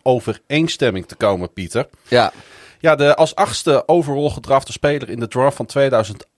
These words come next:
Speaker 1: achttien, eh, ontegenzeggelijk een van de beste spelers van de Chicago Bears, denk ik. Ook als je kijkt naar zijn stats.
Speaker 2: Mhm.
Speaker 1: Eh, ieder seizoen goed voor minimaal honderd tackles.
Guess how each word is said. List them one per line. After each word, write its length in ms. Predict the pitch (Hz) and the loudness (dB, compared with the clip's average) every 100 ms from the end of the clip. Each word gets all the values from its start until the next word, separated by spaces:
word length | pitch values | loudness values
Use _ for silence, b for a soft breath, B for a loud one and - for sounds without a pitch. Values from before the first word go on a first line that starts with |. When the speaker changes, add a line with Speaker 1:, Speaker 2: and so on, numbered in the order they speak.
| _ | _
Speaker 1:
achttien, 580 | - 160 - 175 190 185 - | -2 -2 -4 -8 -6 -8 -4
eh, 500 | 117 107 104 104 101 - | 0 2 2 0 -2 -4
ontegenzeggelijk 1080 | 175 - 151 123 110 135 123 120 98 - - | -6 0 0 0 -2 -4 -2 -4 -6 -10 -14
een 180 | - 139 | -8 -6
van 180 | - 113 | -4 -4
de 200 | 101 95 - _ | -4 -4 -6 _
beste 340 | - 160 - 113 | -4 -4 -4 -8
spelers 560 | - 139 143 110 - | -2 0 0 -4 -4
van 180 | 120 110 | -2 -4
de 60 | 98 | -6
Chicago 440 | 110 127 113 98 | -4 -2 -2 -2
Bears, 300 | 92 101 135 | -2 -2 -2
denk 220 | 127 123 | -6 -6
ik. 180 | 131 - _ _ _ _ _ _ _ - - | -8 -14 _ _ _ _ _ _ _ -20 -4
Ook 220 | 127 135 | 0 0
als 120 | 113 | -4
je 60 | - | -4
kijkt 240 | - 113 | -2 -2
naar 140 | 110 104 | -4 -8
zijn 180 | 82 90 | -8 -10
stats. 540 | - 123 - - - | -4 -4 -4 -10 -12
Speaker 2:
Mhm. 140 | - 104 | -6 -2
Speaker 1:
Eh, 220 | 95 90 92 B B B B | 0 0 -4 B B B B
ieder 280 | 156 170 147 | -6 -4 -4
seizoen 320 | 117 110 123 | -4 -4 -4
goed 200 | - 135 | -4 -8
voor 160 | - 120 | -6 -4
minimaal 420 | 117 117 110 107 | -4 -4 -2 0
honderd 280 | 113 107 - | -2 -4 -4
tackles. 580 | 117 113 101 101 - | -4 -4 -6 -8 -10